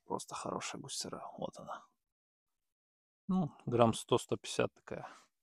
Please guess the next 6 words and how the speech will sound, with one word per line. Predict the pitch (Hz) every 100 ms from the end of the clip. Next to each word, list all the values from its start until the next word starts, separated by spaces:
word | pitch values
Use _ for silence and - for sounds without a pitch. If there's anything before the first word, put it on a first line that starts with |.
| _ _ _ _ _ _ _ _
Отличная | - 143 - - 117
гусера, | 117 - 143 190
но | 160
хочется | - 147 - -
ловить | 127 127 127
всё-таки | - - -